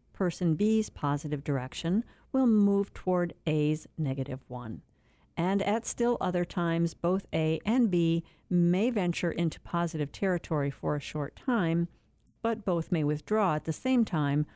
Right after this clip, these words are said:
or both may antagonize each other. Whatever happens, since the negative direction is still alive and well, the positive direction can only be tentative,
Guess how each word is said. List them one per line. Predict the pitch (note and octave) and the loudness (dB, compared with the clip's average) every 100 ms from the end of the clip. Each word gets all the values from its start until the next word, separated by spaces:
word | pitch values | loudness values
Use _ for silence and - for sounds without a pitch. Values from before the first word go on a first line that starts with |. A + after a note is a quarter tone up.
| _ _ | _ _
or | A#3 | -4
both | A3 F3 D#3+ | 0 -2 0
may | E3+ D3 | 0 0
antagonize | D3 - A3 D#3+ C3+ B2+ B2 | 0 0 -2 0 0 -2 -4
each | C3 - | -6 -4
other. | C3 B2 D3 - _ _ _ _ _ _ _ _ _ _ _ _ | -6 -6 -12 -18 _ _ _ _ _ _ _ _ _ _ _ _
Whatever | G3 G#3 G#3+ B3+ C4 A#3 | 2 2 2 0 0 0
happens, | F3 D3 D3+ D#3+ F3 - _ _ - | 0 0 0 2 0 -4 _ _ -8
since | - G#3 G3+ | -2 0 0
the | - | 2
negative | G#3 A#3 C#4 C#4+ C4+ | 2 2 0 -2 0
direction | G3+ F3 D#3+ - F3 E3 | 0 0 -2 -2 0 0
is | - D#3+ | 0 -4
still | - - E3+ G3+ | -4 0 2 2
alive | G#3+ F#3 F3 F3+ | 2 2 0 0
and | F#3 E3 | 2 2
well, | E3 D#3+ C3 D3+ - _ _ _ | 2 2 0 -2 -8 _ _ _
the | - | -10
positive | - - C4 C#4 G3+ C#3+ | -6 -2 0 0 0 -2
direction | D#3 D3+ D3 - E3 E3 | 0 -2 -2 -4 0 0
can | - G#3 - | 0 -2 2
only | G#3+ A3+ | 2 4
be | A3 A3 | 2 0
tentative, | - G3 F3+ D#3+ D#3+ C#3 | 0 -2 -2 -4 -4 -4